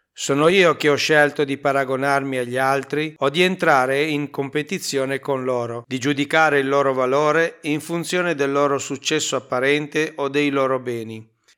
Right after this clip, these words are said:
Dio non partecipa mai a questo gioco di paragoni.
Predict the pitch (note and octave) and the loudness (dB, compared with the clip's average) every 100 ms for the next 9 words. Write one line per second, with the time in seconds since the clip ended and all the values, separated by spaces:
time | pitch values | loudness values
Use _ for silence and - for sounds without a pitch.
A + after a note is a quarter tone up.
0 | _ C#3+ F3 D3 C#3+ D3 - C3+ C#3+ C#3 | _ -2 2 4 4 2 -2 -4 -4 0
1 | D3+ C3+ E3 D3+ D3 C#3 C3 C#3+ D#3 D#3 | 0 2 -2 -2 -4 -4 0 4 4 4
2 | C#3+ D3 C#3+ - C3+ C3+ D3 D3 C#3 C3+ | 2 0 -4 -2 -2 0 0 0 -4 -4
3 | - C3 B2+ A#2+ A2+ A2 | -2 0 0 -4 -4 -8